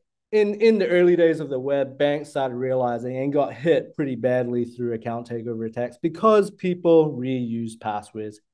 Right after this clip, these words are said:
And right, and the most commonly used password is password.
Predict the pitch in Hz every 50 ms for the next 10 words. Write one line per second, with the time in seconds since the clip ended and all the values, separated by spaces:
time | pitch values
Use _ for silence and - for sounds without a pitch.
0 | _ _ _ - 135 135 135 131 131 131 127 123 135 - _ - 135 147 151 156
1 | 160 165 160 165 165 175 190 196 196 196 185 - _ _ _ _ _ _ - 120
2 | 123 131 143 139 139 143 - - 151 156 156 160 160 156 151 151 156 156 156 156
3 | 151 156 160 156 - 135 139 - 117 113 110 - 107 - _